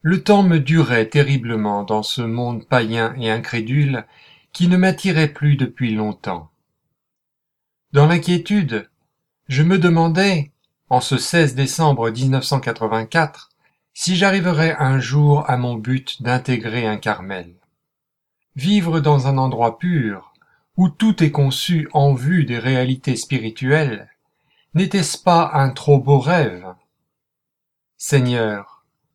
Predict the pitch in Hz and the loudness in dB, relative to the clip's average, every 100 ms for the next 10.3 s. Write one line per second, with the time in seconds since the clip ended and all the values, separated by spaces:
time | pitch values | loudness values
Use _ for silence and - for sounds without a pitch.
0 | _ 156 185 185 170 156 135 120 - 135 | _ 2 4 4 4 4 2 0 -2 -2
1 | 113 98 95 - _ _ _ _ _ - | -2 -6 -12 -18 _ _ _ _ _ -16
2 | - 160 - 131 - 110 101 92 _ _ | 0 0 0 -6 -4 -6 -6 -8 _ _
3 | _ _ - - - 196 175 147 147 - | _ _ -20 -10 0 2 2 2 0 0
4 | 113 95 - _ _ _ _ _ _ _ | -4 -4 -14 _ _ _ _ _ _ _
5 | _ _ _ _ _ _ _ _ _ _ | _ _ _ _ _ _ _ _ _ _
6 | - 175 175 202 170 147 139 135 127 127 | -6 -2 0 0 0 2 2 2 0 -6
7 | - 151 147 143 135 117 113 - 156 156 | -4 0 2 2 0 0 -2 -2 2 2
8 | 143 - _ _ _ - 202 156 165 143 | 2 -8 _ _ _ -2 -2 -2 -6 0
9 | 143 120 113 123 117 117 110 113 - 151 | 0 2 0 -2 -2 -4 -6 -6 -4 0
10 | 147 123 | 2 0